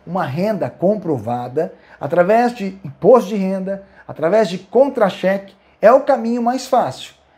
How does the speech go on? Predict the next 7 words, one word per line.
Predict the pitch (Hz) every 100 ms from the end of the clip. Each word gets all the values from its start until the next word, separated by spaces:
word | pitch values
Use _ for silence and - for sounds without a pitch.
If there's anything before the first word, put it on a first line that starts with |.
| _
do | 135
que | 135 185
os | 160
autônomos, | 220 247 196 117 98 - _
tá? | 117 170 208 - _ _
Então, | 196 247 - - -
hoje, | 202 269 185 127